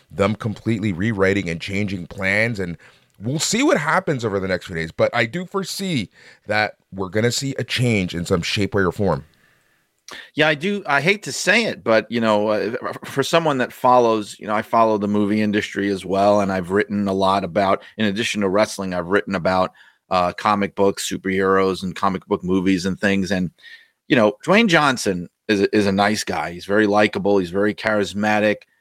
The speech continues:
Speaker 2: He's a good person. But he's building this reputation now as somebody who tries to force himself <laughs> into situations and build everything around himself.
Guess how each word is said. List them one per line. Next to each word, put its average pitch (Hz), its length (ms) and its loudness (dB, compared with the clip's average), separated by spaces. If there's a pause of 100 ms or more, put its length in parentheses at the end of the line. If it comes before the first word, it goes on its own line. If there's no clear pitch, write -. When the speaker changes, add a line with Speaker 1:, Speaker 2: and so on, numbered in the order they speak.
Speaker 2:
He's 107 120 -2
a 104 60 0
good 98 300 2
person. 95 520 -2 (480)
But 117 140 2
he's 120 260 -4
building 151 480 6
this 127 180 0
reputation 110 800 0
now 90 260 -4
as 90 240 -4
somebody 131 680 0 (300)
who 117 160 -4
tries 110 500 2
to 104 360 0 (380)
force - 560 4
himself 135 640 0
<laughs> - 0 -
into 127 260 0
situations 117 1040 2 (320)
and 98 220 -4
build 123 260 6
everything 117 420 2
around 107 360 2
himself. 113 640 2